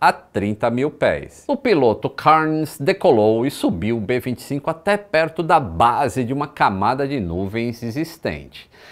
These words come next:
E ele determinou ali que essa camada, essa base, tava quatro mil pés.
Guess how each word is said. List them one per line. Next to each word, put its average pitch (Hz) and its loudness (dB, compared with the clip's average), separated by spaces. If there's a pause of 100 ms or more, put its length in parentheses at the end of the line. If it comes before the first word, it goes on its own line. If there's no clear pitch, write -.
(120)
E 233 0
ele 220 2
determinou 185 2
ali 160 0
que 165 -2
essa 147 0
camada, 127 0
essa 95 0
base, 113 2
tava 123 -2
quatro - -4
mil 151 -4
pés. - -8